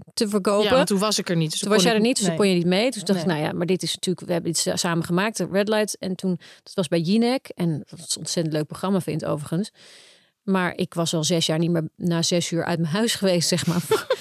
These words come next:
Speaker 1: Dus ik was, ik moest ook echt zo mijn ogen open houden. Want ik dacht, ik weet niet hoe ik niet in slaap val. En dan moet je het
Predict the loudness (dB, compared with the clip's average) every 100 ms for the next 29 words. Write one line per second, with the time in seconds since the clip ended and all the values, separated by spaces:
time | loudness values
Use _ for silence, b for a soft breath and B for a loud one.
0 | B -4 -2 0 -2 -2 -2 0 0 -2
1 | -4 -4 -4 0 2 2 0 -4 _ _
2 | _ _ _ _ -6 0 2 2 2 0
3 | 2 2 2 4 2 2 0 -2 0 2
4 | 2 2 0 0 0 2 0 -2 0 0
5 | 0 0 0 0 0 -2 -4